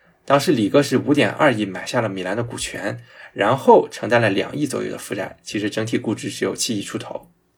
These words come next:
那么回到切尔西这里，如果阿布真的按照毕马威这样的机构的评估来要价的话，切尔西整体十六点九亿估值，光俱乐部欠阿布自己的负债金额就有十五点一四亿，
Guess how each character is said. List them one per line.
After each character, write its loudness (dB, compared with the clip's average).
那 2
么 8
回 2
到 8
切 0
尔 4
西 -2
这 0
里， -2
如 0
果 8
阿 2
布 -2
真 0
的 8
按 0
照 4
毕 -4
马 0
威 4
这 -4
样 -2
的 -2
机 -8
构 4
的 -2
评 0
估 4
来 2
要 2
价 -2
的 -6
话， -8
切 2
尔 4
西 0
整 0
体 -6
十 -4
六 4
点 -2
九 -4
亿 0
估 -8
值， -12
光 6
俱 2
乐 10
部 0
欠 0
阿 4
布 0
自 -4
己 -2
的 0
负 -10
债 4
金 -2
额 2
就 -2
有 0
十 -6
五 -2
点 -6
一 -6
四 0
亿， -2